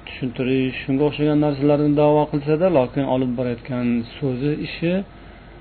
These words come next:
gap so'zi, yurish turishi bu musulmonlikka xilof, teskari. Ammo bunaqa odamlarni "Sizlar islomga zid ish qilyapsizlar, musulmonlikka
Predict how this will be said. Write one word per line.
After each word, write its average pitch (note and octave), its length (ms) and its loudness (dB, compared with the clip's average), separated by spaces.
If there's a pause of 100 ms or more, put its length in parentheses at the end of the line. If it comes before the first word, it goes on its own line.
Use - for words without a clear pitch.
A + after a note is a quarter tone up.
(240)
gap B2 280 -2
so'zi, C3+ 400 0 (160)
yurish D3 280 -4
turishi C#3+ 440 0 (180)
bu B2 220 2 (800)
musulmonlikka A#2 800 0
xilof, B2 400 -2
teskari. A#2 540 -4 (1600)
Ammo E3+ 440 6 (220)
bunaqa D#3 380 4
odamlarni D#3+ 640 6 (320)
"Sizlar E3 360 0
islomga D#3 560 2 (160)
zid D#3 260 -4
ish - 120 -14
qilyapsizlar, D3+ 640 0 (880)
musulmonlikka C#3+ 840 2